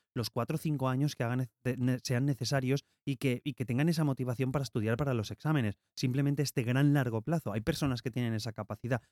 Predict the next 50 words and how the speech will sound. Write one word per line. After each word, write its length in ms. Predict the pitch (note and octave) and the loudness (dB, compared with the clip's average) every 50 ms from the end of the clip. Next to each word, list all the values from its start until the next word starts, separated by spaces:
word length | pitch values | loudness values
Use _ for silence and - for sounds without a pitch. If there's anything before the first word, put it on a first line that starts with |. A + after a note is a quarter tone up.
| _ - | _ 0
Yo 160 | A#2 B2 A#2 | 0 2 2
no, 200 | G#2 F#2+ F#2 G#2 _ - | 2 0 -2 -6 _ -4
yo 140 | A2+ A2+ A2+ | -2 0 2
no 60 | A#2+ | 2
la 140 | A#2+ G2 - | 0 -2 -4
tengo, 260 | - F#2+ F2+ F#2 E2+ | -6 -8 -6 -6 -6
¿vale? 160 | F2+ G2+ G#2 | -4 -4 -4
Y 60 | G#2 | -4
conozco 320 | - G#2 G2 G#2+ - - G#2+ | -4 -4 -6 -6 -4 -4 -4
un 20 | |
amigo 380 | G2 G2+ B2+ C#3+ C#3 E3 F3 - - - _ _ - | -2 0 0 2 2 0 0 -2 -8 -20 _ _ -4
que 220 | A#2 G2+ G2 F#2+ | -2 -2 -2 -4
quería 180 | - G#2 A2 G2+ | -4 -4 -4 -2
ser 140 | - A2 G2 | -2 -2 0
médico, 320 | A2 C3 C#3+ C#3 - C3 | 2 0 2 0 0 -2
quería 180 | - G#2 G2+ F#2 | -4 -6 -8 -6
ser 180 | - A2 F#2+ | -6 -6 -6
fisioterapeuta 600 | - - G#2+ F#2+ - - G2+ F#2+ A#2 A#2 A2+ A#2 | -6 -8 -10 -8 -4 -6 -4 0 0 0 0 0
y 20 | G#2+ | 0
luego 220 | G#2+ A2 G2+ G#2 | 0 0 0 0
médico 320 | A2+ B2+ D3 C#3+ - E3+ | 0 0 0 0 0 -2
y 80 | D3+ A#2 | 0 -2
estuvo 340 | G2 - - - A2 A#2 B2+ | -2 -4 -4 -2 -2 0 0
trabajando 460 | - B2 B2 B2 A#2 C3+ B2+ C3+ D3 | 0 -2 -2 -2 -2 -2 -2 -2 -2
hasta 220 | D#3+ - - C3+ | -4 -4 -6 -8
que 140 | A#2 - G#2 | -6 -6 -8
llegó. 280 | F#2 F#2+ G2+ A2+ G#2+ - _ _ _ _ | -6 -2 -2 -2 -2 -2 _ _ _ _
Y 120 | - G2 | -8 -6
esa 120 | F2+ - A2 | -4 -2 -2
motivación, 520 | A2 G#2 - A#2 A#2 A2 - C3+ C#3 D3+ | -2 0 0 -2 -2 -2 -2 -2 -2 0
pues, 260 | - E3 D3+ - - - _ | -2 -2 -2 -2 -6 -8 _
pues, 220 | - A#2+ A2 - - _ _ _ | -4 -4 -4 -4 -10 _ _ _
le 160 | C3 A#2 G#2+ | 0 0 2
daba 240 | G2+ G#2 A2+ B2+ C3+ | 2 2 2 2 2
para 220 | - C#3+ B2 A2+ | 2 0 0 0
estudiar. 500 | G#2+ - - - G2 F#2 A2 A#2 A2+ - - _ _ _ _ _ - | -2 -4 -6 -8 -4 0 0 2 0 0 -4 _ _ _ _ _ -4
Yo 480 | G#2 A2 B2 C3 C#3+ D3+ D#3 D#3 D#3 D#3 | 2 4 4 6 6 6 6 4 4 4
necesito 380 | D3+ C#3 - C3 B2 C3 C#3+ | 2 2 0 -2 -2 0 2
motivaciones 500 | D3 D3 C3 C3+ C3+ A#2+ C#3 D3 D3 B2+ | 2 2 2 2 0 2 2 2 2 2
más 220 | C3 C#3 C#3+ - - | 2 0 -2 -2 -4
a, 240 | - C#3 B2+ A#2 - | -4 -4 -4 -4 -6
a 60 | A2 | -8
corto 400 | G#2+ - C3+ B2+ A#2+ A2+ - C3+ | 0 2 2 2 2 0 -2 -4
plazo, 380 | G#2+ - A2 A2+ A2+ A2 - A#2 | -2 0 0 0 0 -2 -4 -4
a 60 | F#2+ | -2
más 220 | G2+ A2 A#2+ - - | 0 0 -2 0 -2
cercanas 500 | - A#2 G#2+ - A2 A2 A2+ A2 A2 A#2 | -4 -4 -4 -4 -4 -2 -2 -2 -2 -2
en 80 | G#2+ | -2
mi 100 | G#2+ A2+ | -2 -2
sentido. 480 | G#2 A#2 G2+ F#2 - A#2+ A#2 G#2+ G2+ | -2 -2 -4 -2 -2 -2 0 0 -2